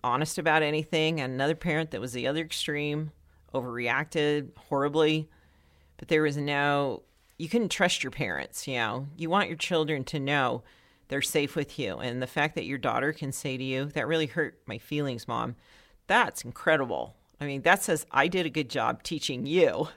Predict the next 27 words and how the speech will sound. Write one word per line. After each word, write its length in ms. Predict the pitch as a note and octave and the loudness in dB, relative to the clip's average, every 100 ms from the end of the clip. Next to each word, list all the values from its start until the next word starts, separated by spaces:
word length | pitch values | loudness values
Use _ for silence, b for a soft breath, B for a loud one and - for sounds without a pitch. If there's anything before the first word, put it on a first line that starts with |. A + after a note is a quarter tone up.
| _ B B B B B | _ B B B B B
to 100 | D#3 | -8
say 440 | - E3+ C3+ A#2+ - | 0 4 4 2 -2
children 420 | - G#3 G#3+ A3 | 0 0 2 2
need 180 | E3 D#3+ | 2 0
to 60 | D#3+ | -2
feel 160 | C3 | -4
safe, 640 | B2+ - C#3 F#2+ - - - _ | -2 -2 0 0 -4 -14 -20 _
and 180 | C#3 C3+ | -8 -4
they 100 | C3+ | -4
need 200 | C#3 C#3+ | -2 -4
to 140 | D3+ D3 | -4 -2
know 320 | C#3+ A#2+ A2+ | 0 0 0
they 160 | A#2 B2+ | -4 -6
can 240 | D3+ B2 | -6 -6
say 420 | - - C3+ A#2+ | -6 0 2 2
whatever 480 | B2 B2+ B2 B2 B2+ | -2 -4 -4 -2 -4
is 120 | C3 | -4
going 360 | - B2+ A#2+ A#2 | -4 -4 -4 -4
on 360 | A#2+ A#2+ A#2+ A2 | -4 -2 -2 -4
without 560 | B2+ - A#2+ A#2 - _ b b b b b - | -6 -4 -2 -2 -4 _ b b b b b -6
being 220 | C3 B2 | -4 -4
the 80 | A#2 | -4
brunt 480 | C3 B2+ F2 - - - | 0 0 0 -6 -20 -10
of 180 | B2 A#2 | -8 -4
your 160 | A#2 A2+ | -2 -2
emotional 800 | A2 G#2 A#2+ B2+ A2+ G2+ F2+ - | -2 -4 -4 -4 -2 -4 -6 -12
stuff. 600 | - - D#2+ - - | -12 -4 -4 -4 -14